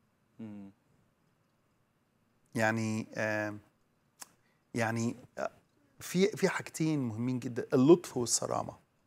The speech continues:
Speaker 1: مم.
Speaker 2: يعني الكتاب قال عنهم
Speaker 1: مم.
Speaker 2: إنه تستهين بلطف الله
Speaker 1: مم.
Speaker 2: وصرا-، و-، والصرامة. صرا-،
Speaker 1: مم.
Speaker 2: الله، الله جاد، مش بيلعب.
Speaker 1: مم.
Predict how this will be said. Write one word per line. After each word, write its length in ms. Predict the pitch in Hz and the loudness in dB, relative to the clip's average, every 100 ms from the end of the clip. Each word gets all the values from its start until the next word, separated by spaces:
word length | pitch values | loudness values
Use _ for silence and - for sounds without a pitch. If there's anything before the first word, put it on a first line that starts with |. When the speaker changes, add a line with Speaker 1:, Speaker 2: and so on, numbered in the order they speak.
| - | -20
Speaker 1:
مم. 120 | 107 101 _ _ _ _ _ _ _ | -18 -20 _ _ _ _ _ _ _
Speaker 2:
يعني 160 | - 123 | 2 2
الكتاب 320 | 120 - 147 | 2 4 6
قال 120 | 147 | 8
عنهم 260 | 147 143 117 - _ _ - | 8 8 4 -6 _ _ -20
Speaker 1:
مم. 60 | 107 - - _ | -18 -20 -20 _
Speaker 2:
إنه 340 | 127 120 120 120 | 0 4 2 0
تستهين 760 | - 143 120 139 123 175 160 | -2 -2 0 0 0 2 2
بلطف 380 | 131 139 143 - | 2 2 0 -4
الله 220 | 71 71 - _ _ _ _ _ | -4 -4 -6 _ _ _ _ _
Speaker 1:
مم. 100 | - | 0
Speaker 2:
وصرا-، 360 | 131 131 147 - | 2 2 -2 -2
و-، 340 | - 139 147 156 | 0 2 4 2
والصرامة. 540 | 135 - 185 214 135 - | 2 2 2 0 -2 -4
صرا-، 260 | - 147 | -2 0
Speaker 1:
مم. 60 | - | 2
Speaker 2:
الله، 280 | 151 175 196 - | 4 4 2 0
الله 360 | 151 170 196 190 - _ - | 4 6 6 4 -8 _ 12
جاد، 380 | 202 170 113 - | 12 12 4 -4
مش 180 | 131 123 | -2 2
بيلعب. 380 | 117 190 202 98 - - | 6 8 8 4 -12 -18
Speaker 1:
مم. 140 | 110 | -16